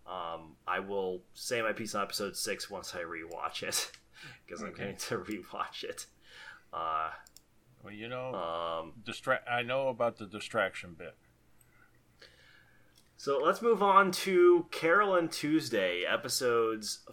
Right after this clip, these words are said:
Speaker 1: five through six. Um,
Speaker 2: <laughs>
Speaker 1: and I, I have to admit, it does kind of feel like this show is spinning its wheels.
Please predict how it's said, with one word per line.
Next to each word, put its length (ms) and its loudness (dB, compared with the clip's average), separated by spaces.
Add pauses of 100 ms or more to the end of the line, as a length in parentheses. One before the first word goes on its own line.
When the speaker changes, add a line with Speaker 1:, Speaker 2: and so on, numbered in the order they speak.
(100)
Speaker 1:
five 320 4
through 300 -4
six. 640 -4 (520)
Um, 560 -2 (260)
Speaker 2:
<laughs> 240 -2
Speaker 1:
and 160 6
I, 200 6 (880)
I 160 8
have 320 12
to 120 4
admit, 540 4 (140)
it 420 -6
does 560 6 (960)
kind 500 10
of 100 2
feel 300 4
like 320 6
this 160 0
show 300 4
is 160 4
spinning 340 -4
its 180 -8
wheels. 640 -6